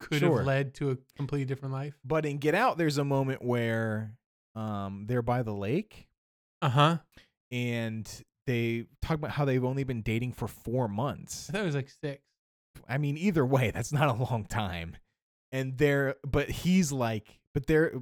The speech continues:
Speaker 2: he, at least, I mean, she's obviously putting on an act.
Speaker 1: He
Speaker 2: But
Speaker 1: opens
Speaker 2: he
Speaker 1: up.
Speaker 2: is, like, completely committed to this girl. And,
Speaker 1: Mm-hmm.
Speaker 2: and sh-, and he's like, even though he feels completely creeped out and is fearing for his life, right?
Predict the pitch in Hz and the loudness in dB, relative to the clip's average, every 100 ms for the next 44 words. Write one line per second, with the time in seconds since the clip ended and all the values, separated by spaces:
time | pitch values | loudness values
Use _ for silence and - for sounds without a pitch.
0 | - - 208 247 226 131 - 123 113 110 | -10 -6 2 6 6 4 0 -4 -4 -4
1 | 98 123 123 113 147 127 113 113 - 107 | -2 -4 -4 -4 -2 0 0 0 -4 -6
2 | 117 104 90 95 107 87 _ _ _ 170 | -6 -6 -6 -6 -6 -8 _ _ _ 2
3 | 151 135 131 120 226 220 127 98 - 101 | 2 2 0 2 6 6 4 -2 -8 -12
4 | - - 147 170 226 220 190 143 123 - | -12 -8 -4 0 6 8 8 4 -2 0
5 | 120 123 127 98 - 101 95 - 107 98 | -2 0 0 -2 -4 -6 -6 -6 -4 -4
6 | 87 87 147 131 101 - - 113 113 131 | -4 -6 -4 -4 -4 -6 -10 -8 -4 -2
7 | 143 127 - _ _ _ - 214 226 180 | -2 -2 -4 _ _ _ 0 0 2 4
8 | 185 143 - 139 180 175 147 - 120 - | 6 6 4 -2 0 2 0 0 -6 -4
9 | 147 175 185 143 131 - - - 180 190 | 0 0 0 -4 -6 -6 -12 2 4 4
10 | - 156 143 123 113 101 - 143 139 117 | 4 2 4 0 -6 -8 -4 -4 -4 -2
11 | 113 117 101 95 107 131 107 90 - - | -2 -2 -4 -6 0 0 0 -4 -12 -20
12 | _ _ _ _ 123 135 | _ _ _ _ 0 0